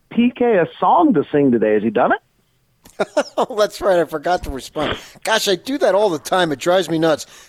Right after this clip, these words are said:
Speaker 2: People text me, and if I don't text them back immediately, I forget. My bad. <laughs>
Speaker 1: I'm the worst at that, so you're not. But I think you should sing it. Like, my,
Speaker 2: <laughs>
Speaker 1: like, I mean, I, we wrote a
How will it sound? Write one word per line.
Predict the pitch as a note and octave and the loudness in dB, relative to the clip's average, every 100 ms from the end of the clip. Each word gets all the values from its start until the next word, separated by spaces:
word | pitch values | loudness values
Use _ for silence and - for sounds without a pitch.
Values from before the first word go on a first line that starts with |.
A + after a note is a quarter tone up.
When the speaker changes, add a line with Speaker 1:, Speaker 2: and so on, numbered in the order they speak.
| - | -10
Speaker 2:
People | A3 B3+ A#3+ | -6 -2 -4
text | - G3+ G3 - D3 | 0 0 0 -2 -2
me, | C#3+ | -2
and | D3+ | 0
if | D3 D#3+ | -2 0
I | |
don't | F3+ G#3+ | 0 -2
text | - A3+ - | -4 -4 -2
them | G#3 | -4
back | F3 F#3 F3 | 0 0 0
immediately, | D3+ D3 F#3+ E3+ B2 B2+ B2+ | -4 -4 -2 -2 -2 -4 -2
I | C3+ | -4
forget. | - D3 G#2 B2+ C3+ - - _ _ _ _ - | -4 -8 -4 -2 -2 -4 -20 _ _ _ _ -6
My | C#3+ | -4
bad. | B2+ A#2 F2+ E2+ _ _ _ - - - - | -2 -6 -8 -12 _ _ _ -20 -20 -18 -14
<laughs> | - - - - | -14 -14 -18 -6
Speaker 1:
I'm | - F#3+ | 0 2
the | D#3 | 2
worst | C#3 B2 - | 2 0 -2
at | G2+ | -4
that, | G#2+ G2+ - | 0 0 0
so | |
you're | A#2 A2+ | 2 2
not. | A#2 - | 2 0
But | D3 F3 | -2 0
I | D3+ D#3+ | 0 0
think | - A#3+ | 0 0
you | B3+ C4+ | 2 0
should | C4 B3+ - | 0 -2 0
sing | F#4 | 2
it. | G#4 - _ - | 2 -2 _ -4
Like, | F3 | -2
my, | E3 F3+ F#3 F#3 - A3 - - - | 0 0 2 0 -4 -8 -6 -8 -8
Speaker 2:
<laughs> | - F3 _ - - | -8 -12 _ -12 -4
Speaker 1:
like, | G#3 G#3 | -2 2
I | |
mean, | G#3 G3+ G3 F#3+ | 2 2 0 0
I, | D3 E3 G#3 - | 0 2 2 2
we | E3+ F#3 | 0 2
wrote | D#3+ F#3+ | 2 2
a | B3 | 2